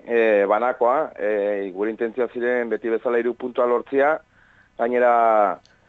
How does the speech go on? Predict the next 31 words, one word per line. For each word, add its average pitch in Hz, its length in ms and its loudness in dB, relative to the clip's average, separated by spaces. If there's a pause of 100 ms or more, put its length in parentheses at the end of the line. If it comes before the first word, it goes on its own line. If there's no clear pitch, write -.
(240)
ba, 107 720 2
sailkapeneko 123 920 2
atzeko 127 360 -2
postuan 127 400 0
zegoen 127 480 2
aurkaria 123 520 0
zen, 151 420 -2
eta 117 840 0
goian, 123 400 0
ba, 113 460 4 (400)
tartetxo 123 500 0
bat, 131 180 2
eh, 123 380 4
lortzeko 135 540 0
gure 131 160 2
aurkari 131 340 0
zuzenekin, 143 720 -2 (640)
ba, 127 480 4
hiru 113 280 -2
puntua 131 300 -2
nahi 131 160 0
genituen, 120 380 -2
ez? 143 120 0
Baina 120 280 -2 (100)
azkenian 117 800 -2
puntu 117 300 -2
bat 117 80 2
lortu 120 280 -2
genuen, 147 300 0
eta, 110 340 2
bueno, 120 340 0